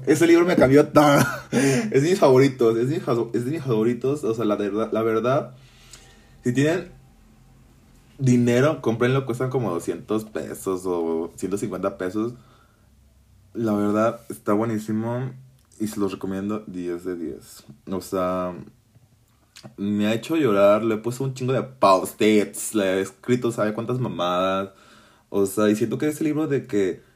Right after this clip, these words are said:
lo puedes leer en cualquier momento de tu vida y te va a ayudar, en verdad. Es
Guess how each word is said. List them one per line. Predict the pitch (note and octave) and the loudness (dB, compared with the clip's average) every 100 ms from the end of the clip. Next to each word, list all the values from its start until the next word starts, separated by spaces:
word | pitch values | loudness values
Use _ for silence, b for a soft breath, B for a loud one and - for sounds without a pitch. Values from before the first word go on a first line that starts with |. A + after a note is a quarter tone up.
| b | b
lo | G#2 G#2 | -4 -2
puedes | A2 A#2 C#3+ | 0 0 2
leer | C3+ G2 G2+ C#3 G#3+ - _ _ _ _ _ _ _ - | 0 0 0 0 -4 -10 _ _ _ _ _ _ _ -8
en | G#2+ | -4
cualquier | G#2+ G2+ - A2 | -2 -2 -2 -4
momento | A#2+ B2+ | -2 -2
de | A#2 | -2
tu | G2+ | 0
vida | G#2 | 0
y | A2+ | 0
te | F#2+ | -2
va | E2+ | -2
a | |
ayudar, | E2+ - - - _ _ _ _ _ | -2 -4 -12 -18 _ _ _ _ _
en | F2 E2+ | -12 -8
verdad. | D#2 G1+ G1+ _ _ | -6 -8 -12 _ _
Es | - G2+ - - | -10 -10 -12 -18